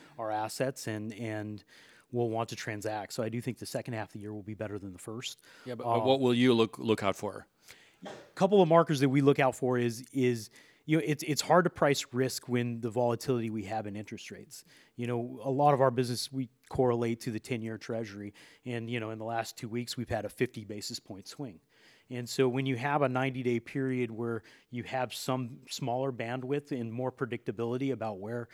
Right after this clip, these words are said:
Speaker 1: interest rates will be, I think people will be a lot more, uh, comfortable pricing risk in today's market and, and moving forward on transactions.
Speaker 2: Yeah. Yeah. Matt?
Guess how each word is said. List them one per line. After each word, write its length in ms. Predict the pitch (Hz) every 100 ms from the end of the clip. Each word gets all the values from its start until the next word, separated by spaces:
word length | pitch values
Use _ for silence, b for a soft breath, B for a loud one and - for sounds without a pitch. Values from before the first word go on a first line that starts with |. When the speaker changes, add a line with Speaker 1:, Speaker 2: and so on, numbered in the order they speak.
| B -
Speaker 1:
interest 340 | 127 151 139
rates 240 | 156 151 -
will 60 |
be, 240 | 147 165 180 b b b b
I 120 | 123
think 200 | 127 139
people 360 | - 143 123 117
will 80 | 120
be 140 | 117
a 60 | 117
lot 280 | 117 123 123
more, 360 | 123 117 117
uh, 200 | 113 110
comfortable 480 | - 139 123 120 110
pricing 440 | - 127 120 131
risk 320 | 110 110 - -
in 60 |
today's 400 | 110 113 107 104
market 320 | 113 110 120
and, 160 | 107 101 b b
and 100 | 131
moving 220 | 120 117 110
forward 260 | 123 104
on 120 | 98
transactions. 600 | 92 104 92 92 95 104 -
Speaker 2:
Yeah. 60 | 82 _ _ _
Yeah. 80 | 139 _ _ - _ -
Matt? 300 | 98 98